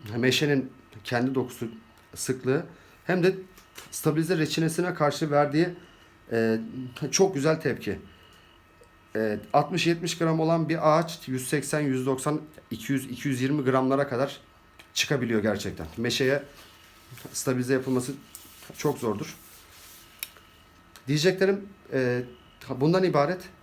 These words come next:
Yakın zaman içinde, e, videolar, tekrar videolar çekmeyi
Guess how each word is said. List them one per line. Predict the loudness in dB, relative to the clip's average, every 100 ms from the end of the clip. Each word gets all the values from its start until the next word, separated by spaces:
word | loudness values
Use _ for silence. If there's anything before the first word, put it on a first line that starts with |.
| -20 -20 -20 -20 -20 -20 -20 -20 -20 -8
Yakın | 0 2 2
zaman | 2 2 2
içinde, | 0 0 0 0 -2 -10 -6
e, | -4 -2 -2 -4 -6 -12 -20 -20 -20 -4
videolar, | 0 4 2 0 -8 -20 -20 -14 -2
tekrar | 0 2 0 0
videolar | 2 2 0 -6 -20 -20 -20 -12
çekmeyi | -2 0 2 0